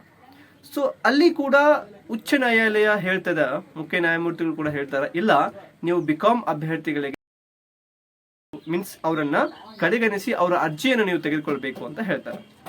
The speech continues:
ಅದೇ ರೀತಿಯಾಗಿ ಅದೇ ರೀತಿ ಒಂದು ತೀರ್ಪನ್ನು ಕೂಡ ಹೈಕೋರ್ಟ್ ಕೊಡ್ತದ. ಆದರೆ ಮುಂದುವರೆದು ಇಲ್ಲಿ ಯಾವುದೇ ರೀತಿಯೊಳಗಡೆ ಜಿ ಪಿ ಟಿ ಶಿಕ್ಷಕರ ನೇಮಕಾತಿ, ಟೀಚರ್ ರಿಕ್ರೂಟ್ಮೆಂಟ್ ಒಳಗಡೆ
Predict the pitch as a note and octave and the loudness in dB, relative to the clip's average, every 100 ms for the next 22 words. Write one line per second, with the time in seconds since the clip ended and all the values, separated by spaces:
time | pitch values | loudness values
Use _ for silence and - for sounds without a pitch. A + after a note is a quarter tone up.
0 | - - - D#3 A3 A3+ A3 G#3 G3+ G3 | -20 -10 -2 2 2 2 4 4 6 2
1 | E3 G#3 G3 G3+ G3+ F#3+ A#3 D#4 C4+ A#3 | 2 2 0 -4 -6 -2 0 4 2 2
2 | A3 F#3 G3 C#3 G3 - E3 D#3+ F3+ F3 | -2 0 2 2 0 -4 -6 -4 -4 -6
3 | - D#3+ D3+ C3 - - - - - - | -10 -10 -8 -10 -12 -18 -20 -20 -20 -20
4 | - - D3 B2+ A2+ F3 A3+ - - - | -20 -2 0 0 0 -2 -2 -10 -20 -20
5 | - G3 A3+ F#3+ D3 C#3 F#3+ - _ - | -4 0 2 2 0 -2 -4 -8 _ -8
6 | E3+ F3 D3 D3 F#3+ A3 B3+ A3+ G#3 G3 | -4 -2 4 4 4 2 -2 -2 -4 -4
7 | F3+ E3 D#3+ F3+ G3+ - _ _ - F#3 | -2 0 0 0 -2 -8 _ _ -12 -8
8 | - A#3+ A3+ E3+ - F#3+ G3+ F#3+ F3 E3 | -6 -6 -6 -8 -8 -4 -4 0 0 0
9 | D#3 D3+ C#3+ C3+ B2 - G#3 G#3 C4 G#3+ | -2 -4 -6 -6 -12 -14 -12 -2 0 0
10 | F3+ F3 E3+ D#3 D3 C#3 C3 D#3+ F#3+ - | -2 -6 -4 -4 -4 -6 -6 -8 -8 -14
11 | - | -20